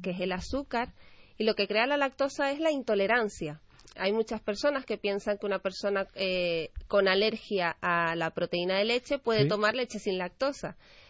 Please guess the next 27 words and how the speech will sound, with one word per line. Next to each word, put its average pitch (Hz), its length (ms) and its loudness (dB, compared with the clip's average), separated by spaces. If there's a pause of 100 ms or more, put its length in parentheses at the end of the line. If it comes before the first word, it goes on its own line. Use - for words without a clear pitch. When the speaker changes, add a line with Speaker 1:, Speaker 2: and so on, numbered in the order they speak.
(160)
Speaker 1:
y 196 100 -2
nada 185 200 4
más 202 140 0
Speaker 2:
Y 208 120 4
Speaker 1:
allá 185 120 8
Speaker 2:
no. 185 60 8
Speaker 1:
de 185 60 6
la 175 140 6
realidad. 185 540 6
<laughs> - 80 -12
No, 208 360 4
podemos, 190 460 0 (380)
eh, 190 480 0 (280)
tener 190 340 4
un, 185 400 2
una 202 220 6
reacción 196 520 4
adversa, 190 880 2
incluso 175 420 -4
matar 180 320 4
a 190 40 2
esa 190 180 0
persona 196 500 0
por 185 220 -2
darle 180 260 0
un 190 140 0
yogur 190 460 2